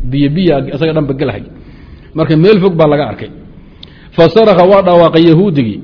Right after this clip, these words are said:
Biaclaa sawti, dhawaqiisi kii u sarreeyey buu ku dhawaaqay. Wuxuuna yidhi, "Yaa banii Qaylata." Reer banii Qaylow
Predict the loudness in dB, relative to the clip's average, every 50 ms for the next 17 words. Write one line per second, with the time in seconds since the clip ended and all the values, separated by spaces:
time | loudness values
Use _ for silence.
0 | -16 -18 -18 -18 -20 -20 -20 -20 -20 -20 -20 -20 -20 -20 -20 -20 -20 -20 -20 -20
1 | -20 -20 -20 -12 -6 -2 0 2 2 2 2 2 2 2 2 0 0 0 -2 -2
2 | -2 -4 -2 0 2 2 2 0 0 -2 -6 -6 -6 -8 -10 -10 -10 -8 -8 -4
3 | -2 -2 0 0 0 -2 -2 -4 -6 -6 -6 -6 -8 -8 -10 -12 -14 -18 -20 -20
4 | -16 -10 -6 -2 0 0 2 2 2 2 2 2 2 2 0 0 0 0 0 0
5 | 0 -2 -2 -4 -2 -2 0 0 -2 -2 -4 -6 -12 -14 -18 -20 -20 -20 -20 -20
6 | -20 -20 -20 -20 -20 -12 -4 0 0 0 2 2 2 2 2 2 0 0 0 0
7 | 2 2 0 0